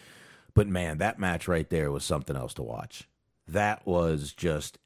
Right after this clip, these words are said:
entertaining from start to finish. Uh, another match that told an incredible story in the ring, uh, in the cage.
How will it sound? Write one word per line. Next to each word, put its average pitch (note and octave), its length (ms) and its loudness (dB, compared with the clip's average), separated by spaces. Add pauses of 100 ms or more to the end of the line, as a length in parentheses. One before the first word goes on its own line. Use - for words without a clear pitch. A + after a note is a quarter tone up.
(160)
entertaining F2+ 760 2
from D2 260 -4
start - 720 0
to F#2+ 140 2
finish. F2+ 720 0 (640)
Uh, E2 360 -2
another G2+ 460 2 (100)
match E2+ 340 -2
that D2+ 160 -2
told E2 200 0
an D2+ 100 -2
incredible D#2+ 600 2
story D2+ 600 -2
in D#2 140 -4
the D2 100 -4
ring, D2+ 380 -4 (320)
uh, D2 120 -8 (140)
in F2 120 -2
the - 80 -6
cage. E2 520 -2